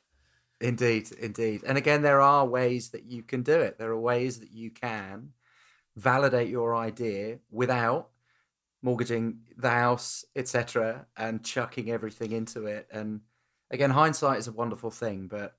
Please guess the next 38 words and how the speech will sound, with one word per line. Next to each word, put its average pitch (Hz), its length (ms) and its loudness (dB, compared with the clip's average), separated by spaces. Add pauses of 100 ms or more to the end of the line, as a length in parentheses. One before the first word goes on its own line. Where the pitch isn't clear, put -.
(100)
um, 104 600 -10 (580)
removing 139 380 4
that 127 180 0
crusade, 113 680 0 (540)
understanding 127 720 4
your 107 120 -2
passion, 123 500 -4
though, 101 200 -6
which 98 220 -12
is 95 80 -10
vital, 120 540 -8 (680)
but 113 120 2
just - 220 0
taking 117 280 -2
it 110 120 -2
sort 104 120 -4
of 107 60 -2
step - 240 0
by 113 120 -4
step 131 360 -2
and 104 80 -12
doing 110 220 -4
it 107 100 -6
small. 139 400 -4 (160)
There's 113 160 -8
ways 117 220 2
you - 40 -16
can 117 120 -4
do 113 160 0
it 104 100 -4
where 107 100 -8
you 107 100 -8
don't 107 200 -8
have 104 160 -14
to - 80 -20
break 101 160 -8
the - 80 -20
bank. - 320 -16